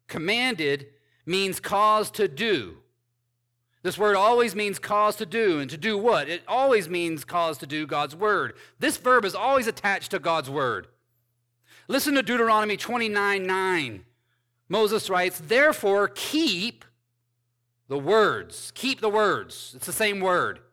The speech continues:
as our Hebrew word here, commanded. "Keep the words of this covenant and do them that you may prosper in all that you do." Commanded is a discipleship word. You see, Solomon wasn't just inheriting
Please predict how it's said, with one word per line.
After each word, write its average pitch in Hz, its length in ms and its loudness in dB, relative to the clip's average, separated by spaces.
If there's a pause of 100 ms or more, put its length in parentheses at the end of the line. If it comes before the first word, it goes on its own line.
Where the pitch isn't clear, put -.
(280)
as 139 140 -8
our 170 140 0
Hebrew 160 340 -4
word 151 220 -2
here, 120 400 -8 (180)
commanded. 143 560 -8 (360)
"Keep 277 500 -2 (120)
the 170 120 -2
words 220 340 4
of 196 80 -2
this 196 140 -2
covenant 247 500 0 (380)
and 156 240 -4
do 254 260 0
them 208 280 0
that 180 120 -2
you 202 140 -6
may 190 160 0
prosper 254 640 -2
in 175 200 -4
all 180 360 -2
that 165 260 -6
you 135 160 -8
do." 107 400 -14 (880)
Commanded 247 800 0
is 180 200 0
a 180 120 -2
discipleship 202 1080 -4
word. 127 540 -4 (1800)
You 151 60 -12
see, 196 100 -6
Solomon 226 500 0
wasn't 196 360 -2
just 196 260 -4
inheriting 180 720 -2